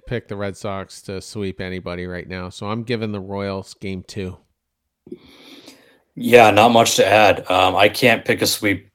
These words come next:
Speaker 2: for this team right now, even against the lowly Royals, even against their lowly bullpen. Um,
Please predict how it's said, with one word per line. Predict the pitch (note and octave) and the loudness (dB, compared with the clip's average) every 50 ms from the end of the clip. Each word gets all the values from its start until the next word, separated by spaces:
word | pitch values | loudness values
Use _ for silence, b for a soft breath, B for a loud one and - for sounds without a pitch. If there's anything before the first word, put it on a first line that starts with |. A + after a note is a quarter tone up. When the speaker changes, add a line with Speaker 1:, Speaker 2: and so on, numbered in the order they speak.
| _ - | _ -10
Speaker 2:
for | - G2+ | -8 -6
this | F2+ F2 - - | -4 -4 -4 -4
team | - C3 - G2 F2+ F2 F2+ | -6 -4 -2 -2 0 2 4
right | F2+ F2+ E2+ | 4 4 4
now, | F2 F2 F2 F2 E2 - _ - | 4 4 2 2 0 -4 _ -4
even | A2 G#2+ G#2+ G#2+ G#2+ | -2 -2 2 2 2
against | G#2+ G#2 A2 A2 G#2 - | 4 4 4 2 2 2
the | - A2 | 2 4
lowly | G2 G#2 G#2 G#2 G2+ G#2 | 6 8 8 6 6 4
Royals, | G2+ F#2+ G2 G2+ G2+ G2 G2 F#2+ G2 F#2 - | 4 8 10 10 10 10 10 8 6 2 0
even | F#2 F#2 F2+ F#2+ | -4 -2 -2 0
against | F#2+ F#2 G2+ G2 F2+ - | 2 4 2 2 2 4
their | - A2 G2 | 4 4 4
lowly | F#2 G2 F#2+ F#2+ F#2+ F#2+ F2+ | 6 6 4 4 4 2 4
bullpen. | - G2+ F#2+ F#2 - - F2+ E2+ E2 E2 E2 - - | 6 6 6 6 4 0 -2 -4 -4 -6 -12 -6 -2
Um, | F#2 F2+ F2 E2+ E2+ F2 F2 E2 | 2 2 4 4 2 0 -2 -6